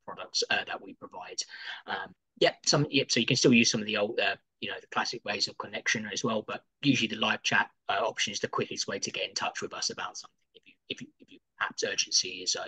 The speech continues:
is on the brain there. We also provide I T services to small charities. So we can help them get set up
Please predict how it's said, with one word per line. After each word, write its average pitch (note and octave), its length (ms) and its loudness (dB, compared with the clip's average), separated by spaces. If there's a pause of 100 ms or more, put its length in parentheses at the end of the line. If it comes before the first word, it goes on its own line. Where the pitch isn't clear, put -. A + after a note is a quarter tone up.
is - 160 -16
on F2+ 140 -14
the - 80 -20
brain F#2 260 -12
there. - 140 -6 (1120)
We F#3+ 40 -4
also F3+ 200 4
provide C#3+ 460 6 (100)
I C#3+ 140 8
T F3+ 300 2
services - 540 4
to - 120 2
small G#2 260 2
charities. A2 580 0
So A2 220 2 (420)
we B2+ 80 4
can B2+ 160 6
help D#3+ 200 4
them C3 120 -4
get - 160 2
set - 300 0
up - 180 -4